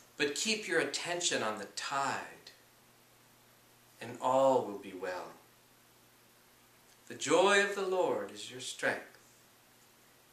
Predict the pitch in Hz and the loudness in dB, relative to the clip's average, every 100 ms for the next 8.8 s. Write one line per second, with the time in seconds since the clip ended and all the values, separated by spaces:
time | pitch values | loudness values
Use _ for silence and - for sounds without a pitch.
0 | _ _ _ - 101 104 104 120 135 135 | _ _ _ -14 -10 -8 -4 -4 -4 -8
1 | - 135 - 123 117 120 120 - - - | -8 -10 -10 -16 -16 -14 -14 -18 -18 -20
2 | - - - 110 - - - - - _ | -20 -20 -16 -12 -12 -12 -16 -20 -20 _
3 | - - - - 160 - - - _ _ | -20 -16 -12 -12 -14 -20 -20 -20 _ _
4 | _ - - _ _ _ _ _ _ - | _ -20 -20 _ _ _ _ _ _ -20
5 | - - - - - - - - - - | -20 -20 -20 -12 -12 -12 -20 -20 -20 -20
6 | - - - _ _ - - - - 156 | -20 -20 -20 _ _ -10 2 8 12 12
7 | - - 147 147 156 165 156 135 131 147 | 12 10 10 12 12 12 8 6 6 10
8 | 135 143 151 117 117 131 123 113 | 12 12 12 12 8 8 8 8